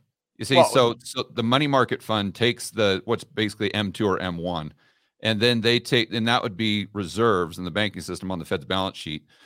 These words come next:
Speaker 1: So when the money market fund takes those, uh, dollars
Speaker 2: Well, the money
Speaker 1: and
Speaker 2: market
Speaker 1: park
Speaker 2: fund buys short-term debt of, you know, either the governments or corporations, you know, high quality short-term commercial paper, right? That's, that's what your mo-, your money
Speaker 1: Yeah, 'cause
Speaker 2: markets
Speaker 1: it's cl-,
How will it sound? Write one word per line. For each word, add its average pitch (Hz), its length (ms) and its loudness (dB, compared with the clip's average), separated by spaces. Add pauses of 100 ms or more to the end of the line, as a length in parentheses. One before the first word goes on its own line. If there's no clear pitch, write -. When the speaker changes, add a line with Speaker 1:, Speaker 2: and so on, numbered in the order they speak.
Speaker 1:
So - 120 -4
when 113 80 0
the 107 60 0
money 123 200 2
market 110 460 0 (100)
fund 104 420 -2
takes - 320 -4
those, 98 500 0
uh, 78 320 -6 (140)
dollars 98 520 2
Speaker 2:
Well, 214 80 2
the 214 80 2
money 254 160 -4
Speaker 1:
and 269 80 0
Speaker 2:
market 196 180 8
Speaker 1:
park 123 140 4
Speaker 2:
fund 156 200 2
buys 147 280 6
short-term 147 540 -4
debt 107 280 2
of, 92 140 -8 (100)
you 131 100 -12
know, 104 140 -6
either 113 220 -8
the 104 80 -10
governments 123 600 -2
or 92 160 -6 (140)
corporations, 120 760 -4
you 107 60 -10
know, 92 120 -10 (260)
high 131 200 6
quality 127 420 6
short-term 123 500 -6
commercial 117 380 -10
paper, 113 340 -6
right? 143 160 0
That's, 156 160 -6
that's 185 200 -2
what 190 80 -6
your 117 100 -8
mo-, 117 120 -6 (260)
your 127 100 -6
money 143 180 -2
Speaker 1:
Yeah, 143 100 2
'cause 127 120 2
Speaker 2:
markets 117 140 -6
Speaker 1:
it's - 80 -16
cl-, 131 120 -4